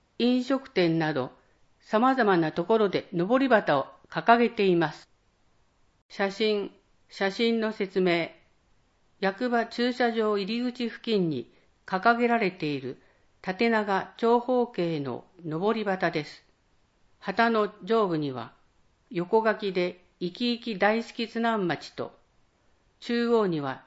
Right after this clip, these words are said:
縦書きで、右から一行目に、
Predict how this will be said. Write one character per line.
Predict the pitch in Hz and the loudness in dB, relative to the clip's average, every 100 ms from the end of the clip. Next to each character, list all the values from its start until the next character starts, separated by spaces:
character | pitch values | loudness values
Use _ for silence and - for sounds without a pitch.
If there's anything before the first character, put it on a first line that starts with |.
| - | -6
縦 | 180 226 | -2 0
書 | 220 214 | 0 0
き | 196 | -2
で、 | 185 175 180 _ _ _ _ - | -2 -2 -6 _ _ _ _ -2
右 | 175 180 208 | 0 0 -2
か | 208 | -2
ら | 196 175 | 0 0
一 | 160 165 220 | -4 -6 -6
行 | 196 208 196 | -2 0 0
目 | 185 | 0
に、 | 175 165 151 | 2 0 -4